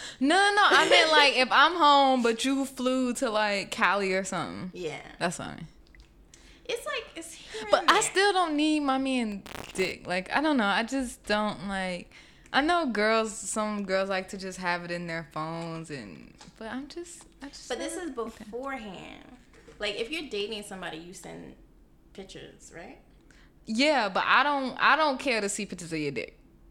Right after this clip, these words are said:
Speaker 2: So you, like, if you're dating somebody for a while,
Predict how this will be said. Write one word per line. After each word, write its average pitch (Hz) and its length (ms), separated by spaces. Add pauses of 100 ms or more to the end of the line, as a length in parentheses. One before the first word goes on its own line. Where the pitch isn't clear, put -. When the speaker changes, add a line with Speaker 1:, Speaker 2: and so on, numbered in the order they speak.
(680)
Speaker 2:
So - 140
you, 214 300 (100)
like, 220 160
if 214 140
you're 240 120
dating 208 340
somebody 175 520
for 170 220
a 165 60
while, 156 320